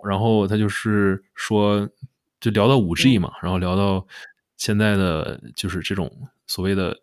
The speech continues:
Speaker 1: 叫 computing 的这个电脑的趋势。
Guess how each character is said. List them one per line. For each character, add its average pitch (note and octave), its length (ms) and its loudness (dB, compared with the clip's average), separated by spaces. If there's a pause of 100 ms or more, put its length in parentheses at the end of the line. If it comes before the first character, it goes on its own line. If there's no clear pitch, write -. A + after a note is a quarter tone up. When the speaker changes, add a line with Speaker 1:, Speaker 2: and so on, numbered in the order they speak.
Speaker 1:
叫 - 240 -6 (460)
computing A2 560 0
的 C#2 180 -10
这 G#2+ 160 -2
个 F#2 80 -2
电 B2 180 0
脑 G2 160 0
的 F#2 120 -4
趋 - 200 -2
势。 - 300 -2